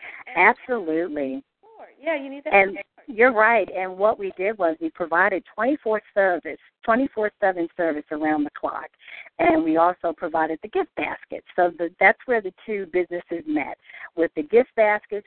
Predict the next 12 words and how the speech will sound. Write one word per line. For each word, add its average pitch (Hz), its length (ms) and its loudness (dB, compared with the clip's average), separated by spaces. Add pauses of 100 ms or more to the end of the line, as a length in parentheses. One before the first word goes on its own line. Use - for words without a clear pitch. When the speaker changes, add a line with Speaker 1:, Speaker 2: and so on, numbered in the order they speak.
Speaker 2:
for 170 120 -8
the 156 80 -2
new 151 200 0
moms, 185 520 0
giving 175 240 -4
them 165 180 -4
things 170 360 -2 (100)
that 156 200 -4 (420)
normal 285 340 4
people, 220 600 -4
you 226 100 -4
know, 175 160 0